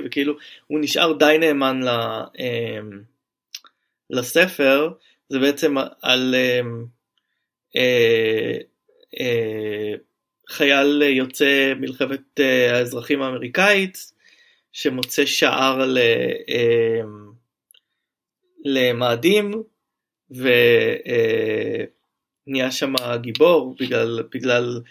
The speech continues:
כוח המשיכה וכל זה, הוא יכול לקפוץ גבוה וכל מיני דברים כאלה. אמ, אני חשבתי שהעיצוב של הסרט מאוד יפה, היה משהו קצת בעייתי ב-C G I, משהו שהרגיש מזויף, אה, בשילוב של ה-live action וה-C G I.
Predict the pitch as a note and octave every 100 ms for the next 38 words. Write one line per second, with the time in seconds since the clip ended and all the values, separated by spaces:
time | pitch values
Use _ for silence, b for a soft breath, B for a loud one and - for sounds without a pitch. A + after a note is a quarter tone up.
0 | b b - D3 C3+ B2+ - D#3 C#3+ A#2
1 | B2 A#2+ C#3+ E3+ A#2 A#2 - - F3+ -
2 | C#3+ C3+ A2+ - - B2 A#2+ A#2 - B2+
3 | D#3 D#3 B2 A#2+ B B B B B -
4 | C#3+ C#3+ C#3 C3+ B2 A#2+ _ _ _ -
5 | - b b b b b _ _ _ _
6 | _ _ _ - D#3 D#3+ G3 G3 G3 C#3
7 | C3 F3+ - D#3 D3 D3+ C#3+ C#3 C3+ C3
8 | - C#3+ C#3 C#3 D3+ - E3+ C#3 C3+ _
9 | _ _ _ - D#3+ - E3+ C#3 B2+ D3
10 | C3+ C3+ D3+ C3 C3 B2+ C3+ C3 B2+ C#3
11 | B2+ C#3 B2 C3+ C#3 - _ _ - C3+
12 | C#3 C3+ F3+ F#3 - _ _ _ _ -
13 | B2+ A#2+ A#2 A2 A2 A#2+ - C3 C3 -
14 | B2+ A#2+ B2 A#2+ B2 B2 B2 - C3 A#2+
15 | - C3 C3 D3 G3+